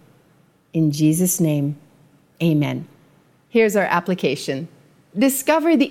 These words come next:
incredible power of prayer in your life. Write out your prayers and seek God's guidance. It will help you think clearly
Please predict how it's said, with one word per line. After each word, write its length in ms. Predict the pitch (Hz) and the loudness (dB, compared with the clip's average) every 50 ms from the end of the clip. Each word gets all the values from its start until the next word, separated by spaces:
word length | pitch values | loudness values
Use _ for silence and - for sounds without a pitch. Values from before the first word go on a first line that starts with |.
| - | 0
incredible 720 | 302 320 320 - - - - 370 349 330 320 330 254 269 247 | 0 -2 -2 -4 -4 -2 0 2 2 2 2 2 2 2 2
power 400 | 247 - 233 208 190 185 180 165 | 0 0 -2 0 2 2 2 2
of 160 | 170 165 - | 0 -2 -4
prayer 320 | - 202 180 175 165 156 | -2 0 2 4 4 2
in 240 | 156 - 165 160 156 | 2 2 2 2 2
your 160 | 156 151 147 | 2 2 2
life. 400 | 147 143 139 143 143 139 - - - _ _ _ _ _ _ - | 0 0 0 -2 -4 -8 -10 -16 -20 _ _ _ _ _ _ -4
Write 320 | 170 165 196 277 381 370 - | 0 0 2 0 0 -2 -2
out 320 | 233 226 240 240 247 220 | -2 -2 -2 -2 0 0
your 80 | 208 208 | -2 -2
prayers 720 | 208 - 254 269 330 320 202 147 151 151 - - - - _ _ _ _ - | 0 -2 -2 0 0 2 0 0 0 -2 -6 -8 -10 -14 _ _ _ _ -6
and 160 | 160 156 160 | -4 -4 -4
seek 560 | 156 - - - 214 220 226 226 - 160 147 | -4 -6 -4 0 0 0 0 0 -4 -4 -2
God's 400 | 160 156 156 156 156 160 151 - | -2 0 0 0 -2 -2 -4 -6
guidance. 720 | - - 156 147 143 139 143 135 147 143 - - - - - _ _ _ _ _ _ _ _ | -6 -4 -4 -4 -2 -4 -4 -4 -4 -6 -6 -8 -8 -10 -16 _ _ _ _ _ _ _ _
It 240 | - 196 180 190 175 | -2 -2 0 2 2
will 160 | 196 202 185 | 2 2 2
help 240 | 190 196 214 208 220 | 2 0 0 0 0
you 80 | 196 | 0
think 320 | 175 - - 214 202 202 202 | 0 0 0 0 0 0 -4
clearly 640 | - - 202 214 269 330 302 196 165 160 175 185 | -6 -2 0 0 2 2 2 2 2 0 0 -4